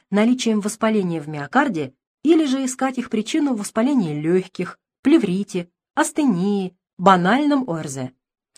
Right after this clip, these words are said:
В подобных непростых ситуациях на помощь медикам приходят инструментальные и лабораторные методы исследований. Электрокардиограмма,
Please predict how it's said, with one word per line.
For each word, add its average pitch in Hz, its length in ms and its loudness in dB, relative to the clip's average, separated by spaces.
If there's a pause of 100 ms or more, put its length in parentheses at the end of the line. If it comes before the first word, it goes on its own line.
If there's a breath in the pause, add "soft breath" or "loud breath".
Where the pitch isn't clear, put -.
(140)
В - 100 -20
подобных 294 500 2
непростых 214 540 -2
ситуациях 185 800 -6 (240)
на 220 120 4
помощь 311 380 -2
медикам 247 420 0
приходят 247 460 -4 (180)
инструментальные 202 1040 0 (100)
и 302 100 2
лабораторные 240 720 2
методы 185 440 -2
исследований. 139 760 -8 (380)
Электрокардиограмма, 175 1160 -2